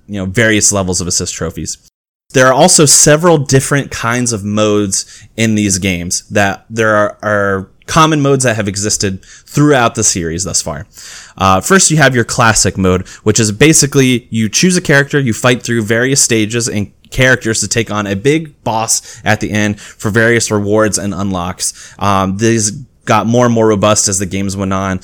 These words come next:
You know, before it was just a score with some coins. Now you kind of get, you can unlock characters this way. You can unlock,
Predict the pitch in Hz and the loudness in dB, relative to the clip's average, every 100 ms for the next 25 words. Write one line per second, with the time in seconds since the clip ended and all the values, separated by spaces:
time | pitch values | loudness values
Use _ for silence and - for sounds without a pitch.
0 | - - 101 98 92 - 101 104 - 110 | -12 -16 -4 -4 -4 -8 -8 -8 0 2
1 | 110 98 107 - 104 98 - - 107 104 | 2 2 -2 -2 -4 -2 -2 0 0 2
2 | 104 98 - 95 - 104 101 101 95 - | 2 0 -4 -6 -6 -6 -4 -4 -6 -8
3 | - _ _ 107 101 101 101 95 107 98 | -12 _ _ -4 -2 0 -2 -6 -6 -6
4 | 95 90 95 98 95 95 90 92 90 - | -6 -6 -8 -8 -10 -10 -6 -6 -6 -4
5 | 175 160 147 143 135 135 135 127 113 101 | 0 0 0 -4 -2 -2 0 0 0 -4
6 | 101 101 95 - | -6 -4 -6 -10